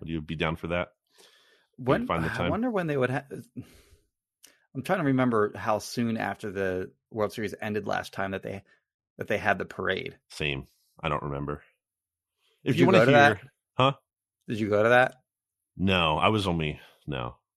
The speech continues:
Speaker 1: I was only, like, well, not too young to go, but it was just, like, I, I didn't live in, you know, closer to Philly,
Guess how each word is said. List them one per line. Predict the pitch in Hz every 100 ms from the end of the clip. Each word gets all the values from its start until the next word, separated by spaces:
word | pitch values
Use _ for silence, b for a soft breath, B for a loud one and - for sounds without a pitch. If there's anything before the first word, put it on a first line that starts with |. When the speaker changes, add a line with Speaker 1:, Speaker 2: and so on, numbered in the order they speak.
| _ _ _ -
Speaker 1:
I |
was | 82
only, | 87 73
like, | 57 50 - _ _ -
well, | 170
not | - _
too | - 110
young | 85 78
to | 67
go, | 82 85 73
but | 76 82
it |
was | 82 82
just, | 80 -
like, | 71 71
I, | 78 -
I |
didn't | 92 85 78
live | 73 76 71 80
in, | 71 - _ 73
you | 71
know, | 64 - _ 143 _
closer | - 73 -
to | 67
Philly, | 67 76 71 69